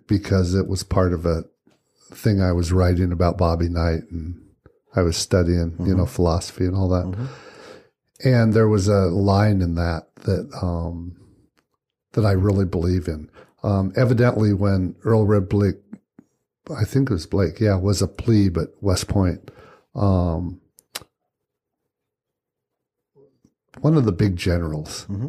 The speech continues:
Speaker 1: came and took over West Point because it was in a little bit of disarray. Like, the
Speaker 2: Mm-hmm.
Speaker 1: paper, student
Speaker 2: Mm-hmm.
Speaker 1: paper, was publishing stuff
Speaker 2: Mm-hmm.
Speaker 1: that was critical of the
Speaker 2: Mm-hmm.
Speaker 1: Army.
Speaker 2: Mm-hmm.
Speaker 1: And,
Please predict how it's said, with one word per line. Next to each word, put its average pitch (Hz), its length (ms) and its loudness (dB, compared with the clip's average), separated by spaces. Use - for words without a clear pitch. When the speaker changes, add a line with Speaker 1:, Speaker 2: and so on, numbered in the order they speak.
Speaker 1:
came 104 400 0
and 104 240 -4
took 120 260 -2
over 104 300 2
West 95 300 -2
Point 101 420 -2
because 107 320 0
it 95 80 0
was 98 180 -2
in 101 180 0
a 110 80 0
little 147 220 2
bit 127 200 2
of 92 280 -2
disarray. 107 440 0
Like, 101 260 0
the 95 100 0
Speaker 2:
Mm-hmm. 98 140 -10
Speaker 1:
paper, 110 420 0
student 110 440 0
Speaker 2:
Mm-hmm. 101 100 0
Speaker 1:
paper, 104 260 0
was 95 220 -2
publishing 95 640 -2
stuff - 340 0
Speaker 2:
Mm-hmm. 151 120 -4
Speaker 1:
that 90 160 -2
was - 160 -6
critical 98 500 -2
of 87 120 -2
the 98 100 2
Speaker 2:
Mm-hmm. 92 100 4
Speaker 1:
Army. 92 320 2
Speaker 2:
Mm-hmm. 95 200 -2
Speaker 1:
And, 147 120 -6